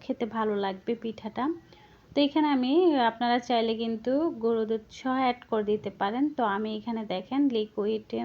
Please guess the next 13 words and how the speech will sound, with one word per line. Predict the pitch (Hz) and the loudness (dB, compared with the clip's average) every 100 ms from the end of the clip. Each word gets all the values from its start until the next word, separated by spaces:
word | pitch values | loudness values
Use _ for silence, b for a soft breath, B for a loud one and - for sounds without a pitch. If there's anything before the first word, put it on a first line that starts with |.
| 233 B B B B | -6 B B B B
অ্যাড | - 240 - | -2 -2 0
করেছি। | 247 226 233 285 320 | 0 0 -2 -2 0
তো | 330 - | 0 -4
এটা | - 233 269 | -4 -2 0
এখন | 269 277 | 0 0
আমি | 277 269 247 | 2 4 0
ভালো | 240 240 233 233 | -2 -2 0 -2
করে | 233 202 208 269 | -2 -2 0 0
এই | 226 214 - | 0 -4 -2
তো | 226 277 | 0 2
মিশিয়ে | 247 233 - 247 254 | 2 0 -4 -4 -2
নেব | 226 180 196 262 - - b b b - | -2 -4 -4 -6 -8 -20 b b b -6
একসাথে। | 226 247 - 240 220 220 | -4 -4 -4 -4 -2 -2